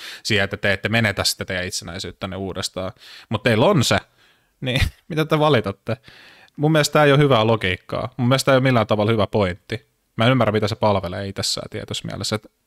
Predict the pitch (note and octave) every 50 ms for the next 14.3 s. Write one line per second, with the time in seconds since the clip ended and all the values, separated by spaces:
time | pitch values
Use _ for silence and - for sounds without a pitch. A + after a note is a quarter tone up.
0 | _ _ - A2+ G#2+ G#2+ G#2 G#2 - - _ _ _ _ _ _ _ - - _
1 | _ _ _ _ _ _ _ _ _ _ _ _ _ _ _ _ _ _ _ _
2 | - C3 C3+ D#3 F#3+ G3 F3 C#3+ - E3 F3 E3+ - B2 - - D3+ D#3+ - -
3 | B2+ G#2+ F#2+ - - A2+ G#2 G#2 G2+ G2+ G#2 G#2 A2 A2+ A2 G#2 G2+ A2 A2 A#2
4 | - - - - F#2 - - - E2+ D#2 - G2+ G2+ - F2 F2+ F#2+ - - D2
5 | - - - F#2+ G#2+ - - B2+ C3+ - C3+ C3+ C3 C3 C3+ C3+ C3 B2+ B2 A#2+
6 | C3+ C3 B2+ A#2+ A#2 - - B2 B2 G#2+ - A#2 A#2+ - A#2+ A2 G#2+ - - -
7 | A#2+ A2+ G#2+ G2+ G2+ - G2 F#2+ - - G#2+ A2 B2+ D#3 F3 - _ _ _ _
8 | _ _ _ _ _ _ _ _ _ _ _ _ _ _ _ _ - A#2+ A#2+ B2
9 | B2 B2 - D#3+ C3+ A2 G#2 G#2 - A2 G#2 G2+ G2+ G2+ - - A#2 - - -
10 | - - _ _ _ _ _ _ _ _ _ _ _ _ _ _ _ _ _ _
11 | _ - - _ A#2+ A2+ G#2 - - - A2+ G#2+ G#2 G#2 G#2 - G2+ G2+ A2 A2
12 | - D#2 A2 A2 A2+ A2+ A#2+ A#2+ A2+ - A#2 G#2+ G#2+ G#2+ - - A2 A2 G#2 -
13 | - B2 A2+ A2 A2 - - - G2+ G2 G2+ F#2+ G2 G2+ - - - G2 F#2+ G2
14 | F#2+ F#2+ F#2 F#2 F#2 F2+